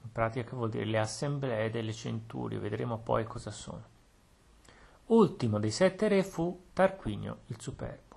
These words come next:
Fu l'ultimo re anche perché fu un de-, un despota, fu un tiranno e per questo venne cacciato.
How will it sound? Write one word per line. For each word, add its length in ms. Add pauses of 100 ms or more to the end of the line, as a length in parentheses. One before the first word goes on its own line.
(480)
Fu 220
l'ultimo 520
re 320
anche 300
perché 340
fu 200
un 300
de-, 280
un 220
despota, 600
fu 180
un 300
tiranno 760
e 200
per 300
questo 460
venne 560
cacciato. 800